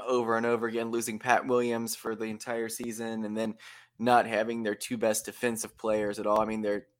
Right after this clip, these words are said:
it's, it's, it's killing them. It is absolutely killing them. And they also, there was a stat going around last night that they're, you know, they can't beat any teams that are over five hundred right now. So it's like, you're not beating any really, any real big winning teams. However, you're,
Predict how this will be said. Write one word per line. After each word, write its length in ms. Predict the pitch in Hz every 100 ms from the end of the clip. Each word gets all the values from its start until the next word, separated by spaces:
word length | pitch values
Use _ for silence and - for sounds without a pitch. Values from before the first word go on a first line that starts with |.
| -
it's, 420 | - - - - 131
it's, 220 | 214 - _ _ -
it's 180 | 143 -
killing 440 | - 185 139 107
them. 220 | 92 82 -
It 120 | 120
is 140 | 110 -
absolutely 400 | 156 139 131 131
killing 280 | - 117 110
them. 120 | 110
And 120 | 107
they 120 | 113 -
also, 400 | 143 131 131 123
there 120 | 123
was 120 | 113
a 40 |
stat 280 | 110 127 104
going 160 | 117 110
around 140 | 110
last 200 | 120 117
night 140 | 110 110
that 160 | 107
they're, 280 | 110 110 110 _ _ - _ -
you 80 |
know, 100 | 120
they 120 | 113 113
can't 280 | 131 120
beat 140 | 123 120
any 180 | 127 120
teams 300 | 127 127 120
that 100 | 123
are 100 | 127
over 160 | 131
five 260 | 123 135 127
hundred 280 | 151 151 101
right 220 | 85 92
now. 240 | 80 78
So 160 | - 101
it's 100 | 110
like, 140 | 110
you're 80 | 117
not 200 | 123 110
beating 220 | 123 120
any 200 | 120 113
really, 360 | 107 117 117 110 104 -
any 180 | 120 113
real 200 | 113 120
big 220 | 117 107
winning 240 | 113 107
teams. 280 | 98 156 113
However, 320 | 120 131 131
you're, 300 | 131 117 113